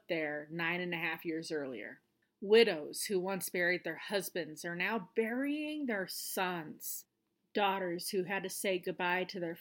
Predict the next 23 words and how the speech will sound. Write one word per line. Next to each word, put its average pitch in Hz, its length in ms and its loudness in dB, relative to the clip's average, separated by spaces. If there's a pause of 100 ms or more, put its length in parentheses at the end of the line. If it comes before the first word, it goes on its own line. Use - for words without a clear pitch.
fathers 180 560 0
now 185 480 -2
bid 175 120 -4
a 165 60 -4
final 185 520 0
farewell 170 400 0
to 190 160 -8
their 165 180 -2
brothers, 165 760 -4 (200)
their - 160 -14
uncles, 185 520 -4
and 170 120 -10
so 202 300 -2
on. 170 440 -4 (800)
Two 370 600 4
horrible 240 1080 2 (240)
tragedies. - 1160 2
So 311 340 4 (320)
many 359 320 4
deaths. - 720 2 (140)
So 392 520 2
few 330 500 4 (180)
survivors. 190 1160 2